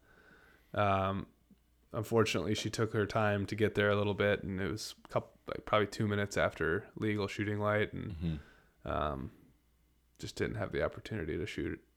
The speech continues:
Speaker 1: shoot her. But it was, it was crazy. I couldn't believe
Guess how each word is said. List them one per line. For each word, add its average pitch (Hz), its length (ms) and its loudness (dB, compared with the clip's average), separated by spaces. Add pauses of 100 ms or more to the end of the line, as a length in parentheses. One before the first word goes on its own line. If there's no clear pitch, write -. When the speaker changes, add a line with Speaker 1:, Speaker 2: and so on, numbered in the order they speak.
(160)
Speaker 1:
shoot 101 240 -4
her. 107 220 -2 (180)
But 98 360 -2 (760)
it - 40 -14
was, 110 160 -8 (180)
it 131 120 6
was 117 160 6
crazy. 104 520 8
I 107 120 2
couldn't 127 280 0
believe 110 600 4